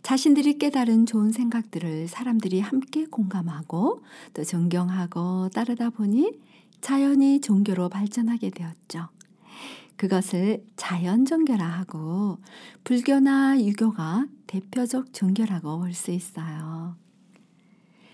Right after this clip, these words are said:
사람 스스로 노력하면 구원될 수 있다 해서 자력 구원이라 하고 사람으로부터 출발하는 종교이죠. 그러나 가톨릭은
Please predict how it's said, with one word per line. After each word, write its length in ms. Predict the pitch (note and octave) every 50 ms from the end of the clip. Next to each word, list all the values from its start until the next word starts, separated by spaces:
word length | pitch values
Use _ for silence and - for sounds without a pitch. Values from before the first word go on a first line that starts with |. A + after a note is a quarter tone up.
| _ _
사람 520 | - - - D#4+ D#4+ D#4+ D#4 D#4 D4+ D#4 D#4
스스로 640 | - - C#4 C4 C4+ C4+ B3+ B3 A#3 A3+ A3+ A#3
노력하면 1000 | A3 G#3 F#3 F3 F3+ G3 - - G3 F3 E3+ E3+ E3+ E3 E3+ F#3+ B3+ F4+ G4+ -
구원될 420 | - - F#3 F#3+ G3+ A3 B3+ C4+
수 140 | C4 - -
있다 240 | G3 F#3+ - - F3+
해서 500 | E3+ E3 D#3+ D#3+ - - B3 D4 D#4+ C#4+ C4+ - - _ _ _ _ _ _ _ - -
자력 640 | F3+ F3 F3 F3+ F3 F3+ F3+ G3 B3+ - - -
구원이라 500 | - - C4 C4 C4 B3+ B3 A#3 G#3+ G3+
하고 720 | F3 F3 F3+ F3 F3 F#3 - - D3+ D#3+ F#3 B3+ G#4 - - - - - - - - - - -
사람으로부터 760 | - - E4+ E4 E4 E4+ F4 F4 E4 E4 D#4+ - - F#3 F#3
출발하는 720 | F#3 - C4 B3+ - B3 A3+ G#3+ F#3+ E3+ D#3+ D#3 D#3+ E3+
종교이죠. 600 | - - F#3+ F#3+ F#3+ G#3 G3+ G#3 G3+ G3 - E3 D#3 D#3 D#3+ E3 E3+ E3 E3+ E3+ E3+ _ _ _ _ _ _ _ _ - - - - - - - - - -
그러나 520 | - A#3 A#3+ A#3+ A#3+ A#3 A#3 A#3 A#3 A3+ A#3 A#3
가톨릭은 920 | - G#3 G#3 - C4+ C#4+ D#4 C4+ - - F3 D#3+ D#3 F3 A3+ B3 G#3 -